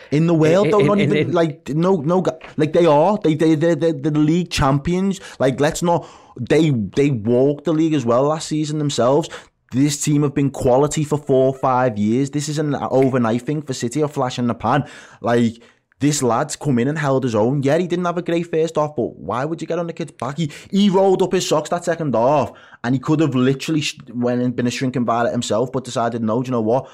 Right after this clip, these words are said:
Speaker 1: I'm gonna stand up and be counted," because he understands how much it means.
Speaker 2: If
Speaker 1: And
Speaker 2: you,
Speaker 1: that
Speaker 2: if
Speaker 1: to me is,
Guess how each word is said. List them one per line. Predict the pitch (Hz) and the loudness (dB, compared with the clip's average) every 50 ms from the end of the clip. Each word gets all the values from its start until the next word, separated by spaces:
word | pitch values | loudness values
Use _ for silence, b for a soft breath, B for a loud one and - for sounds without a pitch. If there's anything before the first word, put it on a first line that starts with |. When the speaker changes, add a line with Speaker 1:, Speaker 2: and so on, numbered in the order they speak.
| B B | B B
Speaker 1:
I'm | 98 107 | -6 -4
gonna | 117 123 139 | -4 -4 -4
stand | - 135 127 120 107 | -4 -2 -2 -2 -2
up | - | -4
and | 123 123 | -4 -6
be | 123 139 | -6 -6
counted," | - - 98 110 117 135 | -6 -6 -6 -6 -6 -6
because | 131 135 - 127 110 B B B B B _ | -6 -4 -2 -4 -4 B B B B B _
he | - 131 127 | -2 0 2
understands | 123 127 123 135 - - 107 101 110 135 | 2 2 0 -2 -2 -2 -2 -2 0 -2
how | 143 135 139 | -2 -2 0
much | 113 104 104 - - | 0 -2 -2 -4 -6
it | 123 - | -6 -4
means. | 101 92 95 113 135 139 - - | -4 -4 -4 -4 -6 -8 -10 -12
Speaker 2:
If | - - | -8 -6
Speaker 1:
And | 107 113 | -2 -2
Speaker 2:
you, | 135 147 - - | -2 -2 -2 -4
Speaker 1:
that | 131 127 | -6 -4
Speaker 2:
if | 104 | -2
Speaker 1:
to | - | -2
me | 123 113 117 123 | 0 0 0 0
is, | 113 | -2